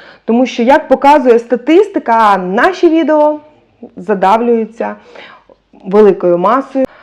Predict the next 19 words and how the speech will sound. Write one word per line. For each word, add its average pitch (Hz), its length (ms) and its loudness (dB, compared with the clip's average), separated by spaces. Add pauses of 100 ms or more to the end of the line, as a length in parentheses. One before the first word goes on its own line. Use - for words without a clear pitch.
(540)
російських 214 760 -6
відео. 170 300 -8 (340)
Хоча, 254 260 0
знаєте, 294 360 0
мені 233 200 0
так 254 220 -4
приємно, 233 600 -2 (600)
я 208 160 0
поки 233 220 -6
що 233 180 -4
не 202 80 -6
почала 202 380 -4 (200)
про 214 120 -10
проекти, 247 380 -4
хочу 247 280 -4
все 208 160 -10
ж - 100 -18
таки 202 140 -10
поговорити, 208 520 -4